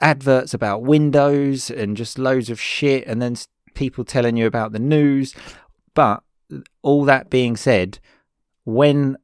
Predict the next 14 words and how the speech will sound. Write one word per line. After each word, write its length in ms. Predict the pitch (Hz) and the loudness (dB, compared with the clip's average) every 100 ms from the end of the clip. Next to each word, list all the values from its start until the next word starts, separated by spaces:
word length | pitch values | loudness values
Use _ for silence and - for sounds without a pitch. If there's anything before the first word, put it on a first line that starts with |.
| _ _ _ - | _ _ _ -12
a 140 | 120 117 _ _ - | -12 -12 _ _ -8
absolute 560 | 123 - - 120 113 - | -6 -6 0 2 2 0
rhythm 600 | 113 104 113 104 90 92 - _ _ - | -8 4 4 6 2 -2 -8 _ _ -6
comes 360 | - 120 113 | 0 0 2
on 120 | 117 | 0
the 80 | 110 | 0
radio, 400 | 104 117 104 95 | 2 2 2 0
there 200 | 92 110 | 2 4
is 160 | 123 123 | 4 2
nothing 260 | 117 - | 0 -2
like 380 | 101 113 113 - | -2 0 0 -2
it 100 | - | -6
because 240 | 120 135 131 | -2 0 -2
it's 140 | 131 | -4